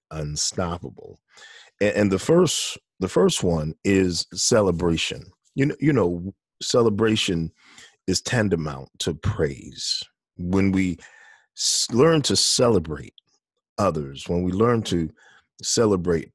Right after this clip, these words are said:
um, life, when we learn to understand that,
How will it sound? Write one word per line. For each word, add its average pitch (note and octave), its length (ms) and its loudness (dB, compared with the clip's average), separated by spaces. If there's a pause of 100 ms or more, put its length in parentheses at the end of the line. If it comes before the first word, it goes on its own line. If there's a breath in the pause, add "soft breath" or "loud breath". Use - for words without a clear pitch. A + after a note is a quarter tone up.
um, C#2+ 440 -10 (260)
life, E2+ 720 -4 (340)
when F#2 140 0
we F2+ 140 2
learn A2 380 2
to E2 280 -2 (440 loud breath)
understand F2+ 800 0
that, D#2 160 -2